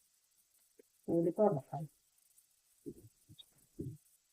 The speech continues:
നല്ലപോലെ ഇളക്കി കൊടുക്കുക. പിന്നെ എൻ്റെ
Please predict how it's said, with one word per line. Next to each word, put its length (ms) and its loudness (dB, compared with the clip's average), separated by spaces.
നല്ലപോലെ 600 8
ഇളക്കി 240 2
കൊടുക്കുക. 340 4
പിന്നെ 220 4
എൻ്റെ 120 12